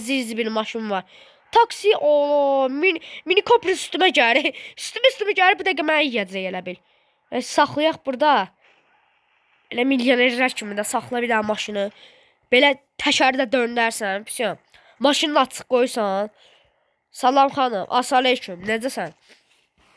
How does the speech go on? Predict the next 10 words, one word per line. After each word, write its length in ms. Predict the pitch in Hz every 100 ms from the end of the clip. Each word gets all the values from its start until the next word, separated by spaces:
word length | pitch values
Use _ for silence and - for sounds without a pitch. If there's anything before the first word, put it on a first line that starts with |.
| _ _ _ -
Mənə 200 | 262 294
bir 100 | 285
dənə 140 | 262
nol 140 | 247 262
yeddi 200 | 254 -
lazım, 280 | 262 277 190
nol 160 | 220 254
yeddimiz 400 | 269 - 262 247
var. 400 | 247 226 220 226 _ _ _ _ _ _ _ _
Hə, 200 | 202 190